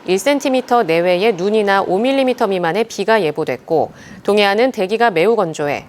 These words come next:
건조주의보가 발효돼 있습니다. 해상에는 풍랑특보가 내려져 해경이 안전사고 위험예보제 주의보 단계를 발령했습니다. 강원랜드 백오십억 원 기부금 사건과 관련해 태백 씨로부터 고발당한 류태호 전 태백 시장에 대해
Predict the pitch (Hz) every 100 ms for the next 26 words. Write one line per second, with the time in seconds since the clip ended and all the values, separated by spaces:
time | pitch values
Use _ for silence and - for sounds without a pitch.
0 | - 175 180 196 - 214 220 170 170 185
1 | 170 175 175 139 - 127 120 104 - -
2 | - - - - - - - 294 320 294
3 | 311 330 359 359 349 320 277 247 226 190
4 | 165 196 170 - 214 202 196 214 165 165
5 | 247 247 240 220 180 247 262 233 185 165
6 | 160 151 - 220 247 247 233 175 147 143
7 | 175 185 - 160 165 131 117 117 95 -
8 | - - - - 69 - - - - -
9 | - - - - - _ _ _ _ _
10 | _ _ _ - - - 196 254 240 277
11 | 262 226 175 220 311 285 262 254 254 -
12 | 202 269 277 262 233 208 196 175 160 147
13 | 165 190 - 294 339 339 311 269 262 247
14 | 254 - 220 220 190 175 220 240 170 208
15 | 269 254 247 240 180 190 302 302 294 -
16 | 294 262 226 165 160 143